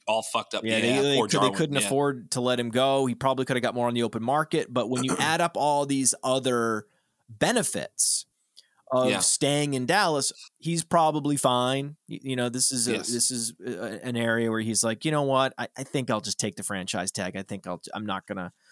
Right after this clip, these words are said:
Speaker 2: uh, I, I, I'm not gonna"
Speaker 1: Object.
Speaker 2: Yeah, I, I'm gonna take the, uh, bird in the hand here, uh, and I'm not
Speaker 1: Yeah.
Speaker 2: gonna cry about it. Uh,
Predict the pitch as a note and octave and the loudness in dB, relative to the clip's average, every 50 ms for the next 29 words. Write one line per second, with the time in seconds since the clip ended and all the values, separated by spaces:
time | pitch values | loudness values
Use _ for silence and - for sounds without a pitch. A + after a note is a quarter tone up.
0 | - - - - _ - G2+ G2+ G2 F#2+ F#2+ F#2 F#2 F2 C#2 - - - - - | -20 -20 -20 -20 _ -6 -4 -2 -2 -2 -2 -2 -4 -6 -6 -8 -10 -10 -8 -10
1 | - - - G2+ - - - B2 A#2 A2 C#3 C#3+ - D3 B2 G#2+ G2+ G#2 - - | -12 -10 -10 -10 -10 -10 -8 -6 -2 -2 -2 -2 -2 -2 -2 -4 -6 -8 -10 -14
2 | - - A2 A2 G#2 - A2+ G2 - - - E3 F3+ F#3 D#3+ C#3 A#2+ A2 A2 D3 | -12 -12 -6 0 2 2 2 2 0 -2 -2 2 2 4 4 4 4 2 2 0
3 | - - D3+ D#3+ F#3 G3 F#3 F3+ E3 - E3 E3 - - D3 D3 C#3 C3+ B2+ B2+ | 0 0 0 0 0 0 0 0 0 0 0 0 -2 -2 0 0 2 2 2 2
4 | A#2+ A2+ A2+ A2+ C3+ C3 B2+ B2 A#2 A2+ A2 A2+ G#2+ G#2 G2+ G2+ G2+ A#2 A#2+ A#2 | 2 0 0 0 0 0 2 2 0 0 0 0 -2 -2 -4 -4 -4 -2 -2 0
5 | A#2 C3+ D3+ D#3 _ _ - - G2 - - A2+ A2+ A2 A2+ A2 G#2+ A2 A2 G#2+ | -2 -2 -6 -8 _ _ -10 -8 -6 -6 -4 -4 -4 -4 -4 -2 -2 0 0 -2
6 | A2+ G#2 - A2+ G#2+ G2+ G#2+ G#2 G2 G2+ G2 G2 G2 G2+ - _ _ _ _ _ | -4 -4 -2 0 0 0 0 0 -2 -2 -2 -2 -4 -6 -8 _ _ _ _ _
7 | _ _ _ _ - - G2 G2 F#2 F2 F2+ | _ _ _ _ -12 -8 -6 -4 -4 -4 -4